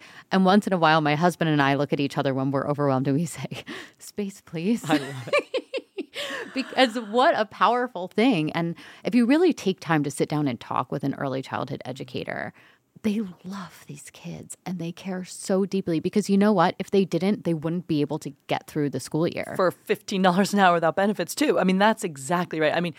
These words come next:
Speaker 2: I love our parallel lives. We're, you know, our kids are the same age. We're the same age, amorphous, <laughs> late thirties. Um, and, you know,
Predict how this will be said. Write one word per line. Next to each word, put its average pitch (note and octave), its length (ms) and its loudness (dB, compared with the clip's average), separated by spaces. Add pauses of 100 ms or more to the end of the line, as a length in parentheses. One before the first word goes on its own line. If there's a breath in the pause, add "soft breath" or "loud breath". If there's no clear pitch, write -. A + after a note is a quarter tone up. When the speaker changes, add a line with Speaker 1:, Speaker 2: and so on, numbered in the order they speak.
(300 loud breath)
Speaker 2:
I F3+ 80 4
love F#3+ 200 6
our E3+ 140 4
parallel D3+ 300 2
lives. C3+ 240 -2
We're, C#3+ 120 -14 (160)
you E3+ 80 -2
know, C3+ 60 -2
our D3+ 80 -6
kids F#3+ 220 0
are F#3+ 60 2
the G3 80 0
same F#3+ 180 2
age. F3 160 2
We're A#3 140 8
the A#3+ 80 2
same G#3 220 2
age, F#3+ 220 0
amorphous, F#3+ 500 4
<laughs> - 0 -
late F3+ 220 4
thirties. F3+ 300 2 (400 loud breath)
Um, E3 260 4 (120)
and, B3 200 2 (140)
you A3+ 160 0
know, D#3 240 -6